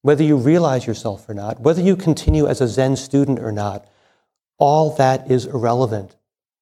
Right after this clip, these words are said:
so long as you maintain Zazen. As long as the practice of Zazen is alive in your life,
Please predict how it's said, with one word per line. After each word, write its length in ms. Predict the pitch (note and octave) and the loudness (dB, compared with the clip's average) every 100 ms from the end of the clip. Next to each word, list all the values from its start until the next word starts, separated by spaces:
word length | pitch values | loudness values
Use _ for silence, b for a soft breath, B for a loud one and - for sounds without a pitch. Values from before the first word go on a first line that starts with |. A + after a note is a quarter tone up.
| _ | _
so 180 | - C#3 | -2 2
long 280 | C3+ C#3 C#3 | 4 2 0
as 100 | C#3 | 0
you 80 | |
maintain 400 | B2+ A#2+ A#2+ A#2 | -2 -4 -6 -10
Zazen. 480 | A2 A2+ G#2+ A2 G#2+ _ _ _ _ _ _ _ _ _ _ _ C#3+ | -8 -10 -10 -14 -16 _ _ _ _ _ _ _ _ _ _ _ -2
As 140 | B2 | 2
long 220 | D#3+ E3 | 2 2
as 80 | D3+ | 0
the 60 | D#3+ | -2
practice 480 | - D3+ C#3+ D#3 C#3 | 0 0 2 0 0
of 100 | A#2 | -2
Zazen 640 | B2 A#2+ A2+ B2 A#2+ - | -2 -2 -2 -4 -4 -6
is 120 | B2+ | -4
alive 380 | A2+ A#2+ B2+ B2+ | -2 2 2 2
in 120 | C3+ | 0
your 120 | B2 | -2
life, 460 | A2 A2+ B2 A2+ | -2 -4 -6 -10